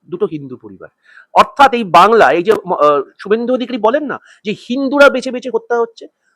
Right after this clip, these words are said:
একটা রাজ্যে বা একটা দেশে যখন অরাজকতা হয় না, তখন যুদ্ধ, গুলি হোক, বোমা হোক,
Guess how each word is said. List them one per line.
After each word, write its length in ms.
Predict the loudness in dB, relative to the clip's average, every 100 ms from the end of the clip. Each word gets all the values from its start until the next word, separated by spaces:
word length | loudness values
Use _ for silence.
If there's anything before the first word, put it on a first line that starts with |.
| _ _ _ _ _
একটা 440 | -2 -2 0 4 6
রাজ্যে 400 | 6 4 2 2
বা 100 | 2
একটা 180 | 0 -4
দেশে 220 | -6 -4
যখন 200 | -6 -4
অরাজকতা 640 | 0 2 2 2 2 2
হয় 220 | 2 -2
না, 120 | -4 -6
তখন 280 | -6 -8
যুদ্ধ, 460 | -12 -16 -18 _ -20
গুলি 480 | -20 -12 -10 -10 -10
হোক, 300 | 0 0 0
বোমা 400 | -2 2 4 4
হোক, 340 | 2 -10 -12